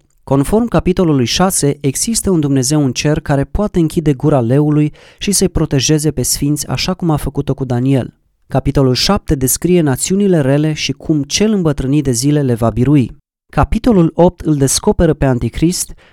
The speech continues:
dar și faptul că zilele lui vor fi puține. De ce? Pentru că există un Dumnezeu în cer. Uimitoarea profeție din capitolul nouă a exclus orice noțiune a unui creator absent. Există un Dumnezeu în cer.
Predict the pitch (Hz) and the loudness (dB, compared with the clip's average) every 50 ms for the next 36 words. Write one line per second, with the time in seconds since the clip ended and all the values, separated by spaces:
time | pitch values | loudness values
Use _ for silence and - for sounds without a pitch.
0 | _ - - 135 135 - - 233 202 - - 180 185 - 190 180 175 - 156 131 | _ -2 0 0 2 2 2 0 2 2 2 0 0 0 0 0 0 2 0 2
1 | 123 147 151 156 156 147 143 131 123 135 143 139 127 131 123 117 113 120 - - | 2 2 2 4 4 2 2 2 2 2 2 2 2 0 -2 -2 -2 -4 -2 -2
2 | 147 - - 147 120 - 98 92 - - _ _ _ _ _ _ _ - 107 104 | -2 0 0 0 0 0 -2 -8 -12 -20 _ _ _ _ _ _ _ -6 -4 -4
3 | - - - 139 160 190 - - _ _ _ _ - - 160 156 147 - 143 135 | -2 -2 0 0 0 -2 -4 -8 _ _ _ _ -4 0 2 2 2 2 -2 0
4 | - 139 123 120 - - - 220 214 - - 208 196 185 165 165 160 156 143 127 | 0 0 0 0 -2 -4 -4 -4 -4 -2 -2 0 0 2 2 2 2 2 2 2
5 | 139 143 139 135 135 - - 131 110 - - - - _ _ _ _ _ _ - | 2 2 4 4 2 0 0 -2 -2 -4 -6 -12 -18 _ _ _ _ _ _ 2
6 | 156 160 156 151 147 147 214 233 240 214 185 - 160 - - 131 - - 165 170 | 4 4 4 4 2 0 0 0 0 -2 -2 -4 -4 -2 -2 -4 -2 0 0 0
7 | 165 139 139 127 131 123 - - - - 131 120 120 117 120 131 147 156 156 151 | 2 2 0 0 -2 -2 -2 -2 -2 0 0 0 2 2 2 2 4 4 4 2
8 | 151 - _ - 139 139 135 135 - - - - - 185 190 190 - - - _ | 2 0 _ -2 0 2 0 0 -2 -4 -6 -4 0 0 0 0 -2 -4 -6 _
9 | - 185 214 226 - - 202 196 180 165 156 - - 185 180 170 143 - 127 131 | -2 0 0 0 -2 -2 0 2 2 2 0 0 2 2 4 2 2 0 0 0
10 | 131 131 127 123 - - - 127 117 - - 123 123 127 131 - - - 160 135 | 2 2 0 0 0 -2 -2 -2 -2 -2 0 0 0 0 0 0 0 0 0 0
11 | 110 - - - - - _ _ _ - - 123 - - - 214 220 - - 190 | 0 -2 -8 -14 -20 -20 _ _ _ -6 -6 -4 -4 -2 -2 -2 0 0 2 2
12 | 165 151 135 131 131 131 120 131 135 135 139 143 139 - 151 127 - - - | 2 2 2 2 2 2 2 2 2 2 2 0 0 0 0 0 0 -2 -8